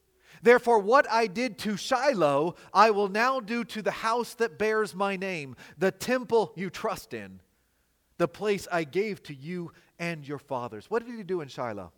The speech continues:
What was that all about? Anybody know?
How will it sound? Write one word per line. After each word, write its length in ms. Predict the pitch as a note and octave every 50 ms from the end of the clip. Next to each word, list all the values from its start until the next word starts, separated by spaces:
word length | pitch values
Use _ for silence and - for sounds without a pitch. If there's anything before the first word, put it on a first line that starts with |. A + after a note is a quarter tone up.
| _ _ _ _ _ _ _ -
What 80 | F#3
was 100 | G3 F3
that 120 | F3+ E3 C#3
all 140 | B2 A#2
about? 260 | A2 G2+ G2 F2 E2+ - _ _ _ _ _ _ _ _ _ _ _ _ _ _ _ _ _ _ _ _ _ _ -
Anybody 220 | D3+ D3 E3 E3
know? 240 | D#3 E3 E3+ F#3 F3